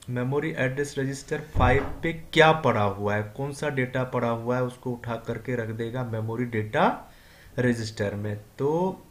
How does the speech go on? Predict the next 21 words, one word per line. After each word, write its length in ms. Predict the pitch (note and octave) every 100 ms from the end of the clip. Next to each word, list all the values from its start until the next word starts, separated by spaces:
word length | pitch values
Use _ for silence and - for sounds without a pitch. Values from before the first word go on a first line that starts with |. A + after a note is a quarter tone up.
| -
memory 360 | B2 A#2+ C#3 D#3 -
address 400 | B2+ C3 C#3+ C#3+
register 460 | B2+ B2+ C3 - D3+ -
five, 420 | - A#2 A2+ G#2+ A2+
memory 380 | B2 C3+ D3+ D#3+
address 560 | B2+ A#2+ B2+ F3 F3+ - - - -
five 300 | B2 C3+ C#3+ -
पे 120 | C#3
जो 200 | B2 A#2+
है 340 | C3 F3 A#3 - - - - -
सिक्स 520 | - - - F#3 -
की 160 | - F3
value 360 | D3 C#3 C#3+
पड़ी 300 | C#3 C#3 B2
हुई 260 | A#2 A2+ A#2
है, 360 | B2+ D#3 G#3 - -
तो 100 | -
सिक्स 380 | C3+ - C#3 -
को 140 | - C#3+
उठा 300 | B2+ B2 A#2+ -
करके 420 | A#2+ A#2 D3+ F3